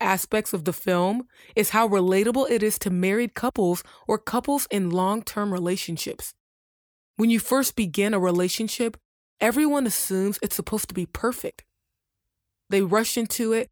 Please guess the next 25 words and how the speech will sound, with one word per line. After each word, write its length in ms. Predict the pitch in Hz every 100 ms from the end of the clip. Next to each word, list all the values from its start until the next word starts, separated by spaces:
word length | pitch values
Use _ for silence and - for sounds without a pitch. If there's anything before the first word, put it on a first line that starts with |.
| _ -
they 120 | 180
let 220 | 190 196
their 120 | 196
emotions 540 | 175 175 180 - 196 -
get 140 | 185
in 80 | 175
the 100 | 170
way, 440 | 165 170 202 247 _ _
but 160 | - 214
at 220 | 220 247 -
this 160 | 220
stage, 640 | - - 185 202 262 - - _ -
the 120 | 220
relationship 640 | 208 190 196 202 247 254 208
isn't 280 | 180 185
working 520 | 170 185 - 269 277 294 - -
because 280 | 214 247 202
it's 140 | - -
only 400 | 190 208 254 262
appearances. 800 | - - 208 214 170 - 180 - - _ _ _
Something 600 | - - 311 381 427 359
is 140 | 240
holding 320 | - 240 254 208
them 140 | 196
together, 520 | - 170 190 190 185